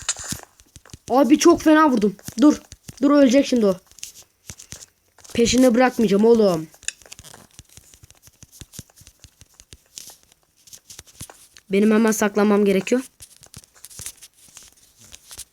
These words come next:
Çöm, çöm, çöm, çöm, çöm, çöm, çöm, çöm.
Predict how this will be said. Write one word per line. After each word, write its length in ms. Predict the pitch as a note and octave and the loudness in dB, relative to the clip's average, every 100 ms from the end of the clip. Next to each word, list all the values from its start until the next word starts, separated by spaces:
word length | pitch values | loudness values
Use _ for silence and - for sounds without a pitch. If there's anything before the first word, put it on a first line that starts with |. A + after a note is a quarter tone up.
| _ _ _ _ _ | _ _ _ _ _
Çöm, 260 | - A3 G#3 | -6 -2 -2
çöm, 300 | - A#3 A3 | 0 -2 -2
çöm, 260 | - A#3 | -2 -2
çöm, 280 | G#3+ B3+ A#3 | -2 -2 -2
çöm, 260 | - B3+ A#3 | -2 -2 -2
çöm, 220 | - A#3+ | -2 -4
çöm, 220 | - B3 | -2 -4
çöm. 220 | A3 B3 | -4 -6